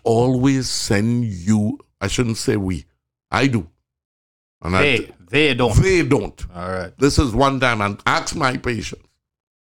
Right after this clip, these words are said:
Speaker 1: I'm not just saying this, ask anyone. If I send in you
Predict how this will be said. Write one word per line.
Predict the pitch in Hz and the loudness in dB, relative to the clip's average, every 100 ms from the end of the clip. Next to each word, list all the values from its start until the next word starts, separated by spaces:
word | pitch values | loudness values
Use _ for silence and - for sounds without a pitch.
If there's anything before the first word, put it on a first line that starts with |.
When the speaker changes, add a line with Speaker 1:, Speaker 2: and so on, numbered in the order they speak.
| _ _ - | _ _ -4
Speaker 1:
I'm | 131 | 0
not | 143 127 | 2 0
just | 139 - | -2 -4
saying | 156 120 101 | -2 -2 -2
this, | 92 120 | -6 -2
ask | 135 135 101 | -2 -2 -6
anyone. | 90 87 - _ _ _ _ _ _ _ | -8 -10 -18 _ _ _ _ _ _ _
If | 117 139 | -2 0
I | 170 | 0
send | 160 180 147 | 0 0 2
in | 139 135 | 0 2
you | 139 139 131 | 4 2 0